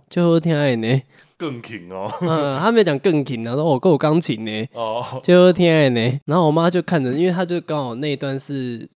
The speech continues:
Speaker 1: 那个真田龙正跟神无月要
Speaker 2: 要分离。
Speaker 1: 对，要分离的，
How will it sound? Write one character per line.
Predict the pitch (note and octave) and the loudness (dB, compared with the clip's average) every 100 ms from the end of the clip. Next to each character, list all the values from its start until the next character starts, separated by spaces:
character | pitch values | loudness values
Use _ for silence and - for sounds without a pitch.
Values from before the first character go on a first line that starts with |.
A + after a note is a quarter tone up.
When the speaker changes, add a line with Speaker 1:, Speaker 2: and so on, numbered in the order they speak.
| _ | _
Speaker 1:
那 | C3+ | -10
个 | B2 A#2+ | -8 -6
真 | D3+ D3 | -4 -4
田 | A#2 | -6
龙 | A2 | -8
正 | A#2 A2+ | -8 -8
跟 | A2+ A#2 | -8 -8
神 | - A2+ A2 | -8 -10 -8
无 | |
月 | B2 C3 A2 B2 | -6 -4 -4 -4
要 | C3 A#2 A2+ _ _ _ _ - | -4 -6 -10 _ _ _ _ -6
Speaker 2:
要 | C3+ | -4
分 | B2+ A#2+ A2+ | -4 -6 -6
离。 | G#2 E2+ - | -10 -14 -6
Speaker 1:
对， | D3+ | -4
要 | D3 | -2
分 | D3+ C#3+ | -2 -4
离 | B2 | -6
的， | E2 | -12